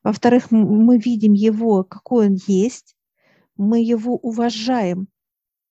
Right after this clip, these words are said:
в том виде, которого он есть. Это уважение. Мы ничего от него не требуем, как в первом варианте, да?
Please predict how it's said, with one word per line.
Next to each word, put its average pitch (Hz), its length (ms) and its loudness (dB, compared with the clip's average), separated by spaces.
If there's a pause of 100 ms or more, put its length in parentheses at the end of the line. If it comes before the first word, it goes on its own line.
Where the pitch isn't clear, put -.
(140)
в - 80 -20
том 220 200 -4
виде, 285 300 -6
которого 233 460 -6
он 220 220 -4
есть. 208 540 -6 (380)
Это 247 240 2
уважение. 233 680 2 (220)
Мы 233 160 4
ничего 269 360 -2
от - 160 0
него 202 180 0
не 208 160 0
требуем, 196 520 -4
как - 360 -10 (440)
в - 140 -16
первом 202 380 4
варианте, 185 480 2
да? 240 320 -2